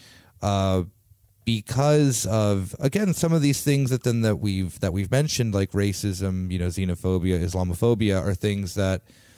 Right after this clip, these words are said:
at least I've even noticed that Erdogan clearly uses to get their vote, in the sense of, "Oh, okay, well, you're treated this way in Germany, this and that, that. I recognize this."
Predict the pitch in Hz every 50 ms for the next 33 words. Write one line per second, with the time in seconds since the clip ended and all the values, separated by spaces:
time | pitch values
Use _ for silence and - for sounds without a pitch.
0 | - - - - - 107 104 110 110 - - - 135 147 156 160 135 131 107 120
1 | 113 107 104 104 95 92 - - 107 - 101 98 98 98 95 95 95 95 - -
2 | - 107 104 98 101 95 92 95 92 90 90 87 90 90 87 85 80 - - -
3 | - - - _ - - - - - - - - - 98 95 92 90 87 85 82
4 | 80 - - _ _ - - - _ - - - 104 - 113 98 - - 92 98
5 | 90 90 82 98 104 98 85 78 76 - - - - 101 92 95 87 - - 92
6 | 90 90 85 - - 87 82 - 107 117 120 120 110 107 107 101 - - 95 98
7 | 98 92 95 98 90 95 92 - - 107 104 92 85 87 92 - - 98 95 92
8 | 90 87 92 107 113 110 110 104 101 92 98 95 - - 98 92 82 87 95 98
9 | - 98 107 107 101 101 110 107 - 110 95 98 98 90 92 92 87 - - 87
10 | 87 90 85 - - - - -